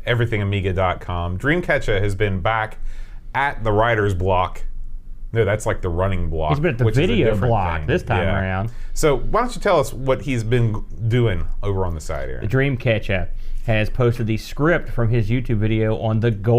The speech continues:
Speaker 2: Gold of the Aztecs. Uh, classic Amiga game. I, this is one I actually know about.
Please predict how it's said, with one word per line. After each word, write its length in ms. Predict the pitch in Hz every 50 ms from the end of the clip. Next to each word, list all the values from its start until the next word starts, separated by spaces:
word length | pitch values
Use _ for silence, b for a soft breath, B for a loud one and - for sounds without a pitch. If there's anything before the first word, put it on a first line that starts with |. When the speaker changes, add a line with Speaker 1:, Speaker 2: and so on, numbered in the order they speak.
| 127 131 139 135 131 131 131
Speaker 2:
Gold 880 | 131 135 139 127 135 135 135 139 135 131 131 135 135 139 139 139 139 139
of 100 | 139 131
the 160 | 135 135 127
Aztecs. 760 | 120 117 107 101 101 95 - - 98 95 87 87 - - - b b b b b b b _ _ _ _ -
Uh, 300 | 98 95 95 95 92 90 - - - - -
classic 440 | - - - 165 165 - - - 110
Amiga 280 | 113 113 117 117 110 101
game. 180 | 104 117 120
I, 180 | 120 127 143 139
this 180 | 131 151 131 123
is 60 | 117
one 180 | 110 120 120
I 140 | 117 117 117
actually 200 | 117 - - 117
know 160 | 110 113 113 107
about. 460 | 95 92 101 98 98 98 - - B